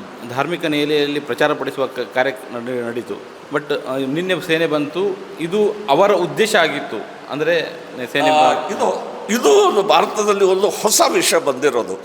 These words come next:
Speaker 2: ಯಾವಾಗಲೂ ನೀವು ನೋಡಿ ಕಾಶ್ಮೀರದ ಬಗ್ಗೆ ಮಾತಾಡಬೇಕಾದ್ರೆ ಕಾಶ್ಮೀರಿ ಮುಸ್ಲಿಮ್ಸ್ಗಳು ಯಾವಾಗಲೂ ಪ್ರೋ ಪಾಕಿಸ್ತಾನ ಅಥವಾ ಆ್ಯಂಟಿ,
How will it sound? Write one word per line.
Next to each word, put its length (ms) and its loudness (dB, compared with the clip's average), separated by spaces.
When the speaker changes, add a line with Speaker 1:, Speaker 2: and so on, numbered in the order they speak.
Speaker 2:
ಯಾವಾಗಲೂ 600 4
ನೀವು 180 -4
ನೋಡಿ 240 -2
ಕಾಶ್ಮೀರದ 560 0
ಬಗ್ಗೆ 280 0
ಮಾತಾಡಬೇಕಾದ್ರೆ 920 -2
ಕಾಶ್ಮೀರಿ 600 0
ಮುಸ್ಲಿಮ್ಸ್ಗಳು 680 -4
ಯಾವಾಗಲೂ 440 0
ಪ್ರೋ 360 2
ಪಾಕಿಸ್ತಾನ 600 -4
ಅಥವಾ 280 -2
ಆ್ಯಂಟಿ, 600 -4